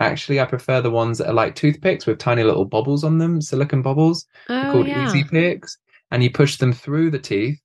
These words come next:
Speaker 1: and they just push the massive amounts of debris out. But so that's my evening thing. But in the morning,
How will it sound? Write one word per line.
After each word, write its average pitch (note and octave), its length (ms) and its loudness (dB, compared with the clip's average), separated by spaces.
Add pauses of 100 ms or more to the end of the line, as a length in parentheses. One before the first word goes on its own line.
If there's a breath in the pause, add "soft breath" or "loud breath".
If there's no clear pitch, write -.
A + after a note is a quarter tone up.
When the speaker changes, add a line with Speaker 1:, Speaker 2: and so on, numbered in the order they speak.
(140)
Speaker 1:
and A2+ 140 -2
they G#2+ 100 0
just B2+ 200 -4
push B2 200 0
the - 80 -2
massive A#2 380 0
amounts G#2+ 320 0
of D2+ 60 -4
debris G2 280 0
out. F2+ 320 0 (480 loud breath)
But A2 240 4 (240)
so B2+ 160 2
that's D3+ 260 0
my D#3 120 0
evening C3 480 -2
thing. F2+ 180 -2
But A2 120 0
in B2+ 140 2
the A#2+ 60 0
morning, C#3+ 720 0